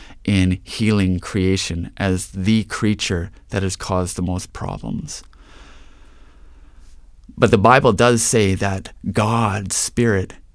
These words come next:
is at work, that God is actively engaging the whole of humanity in a redemptive process. I don't know how to hold those two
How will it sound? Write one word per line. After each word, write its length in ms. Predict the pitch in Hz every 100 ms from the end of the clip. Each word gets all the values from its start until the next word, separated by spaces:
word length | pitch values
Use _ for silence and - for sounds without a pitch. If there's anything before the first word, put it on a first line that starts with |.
| -
is 240 | 120 127 117
at 220 | 101 -
work, 520 | 117 117 113 - - - - - - - - - -
that 260 | - 107 92
God 460 | 110 123 131 117
is 300 | - 110 95 -
actively 640 | 110 123 127 123 110 107 101
engaging 800 | 98 98 107 110 - 98 92 92 - - - - - - -
the 180 | - 104
whole 300 | 98 120 143
of 100 | 123
humanity 680 | - 104 98 82 - - - - - - -
in 160 | 120
a 80 | 135
redemptive 540 | 107 101 98 98 117
process. 840 | - - 92 - - - - - - - - - - - - - - - - - -
I 120 | -
don't 160 | 165 165
know 100 | 156
how 160 | 123 135
to 80 |
hold 280 | 120 135 131
those 280 | 117 104 -
two 460 | - 123 113 104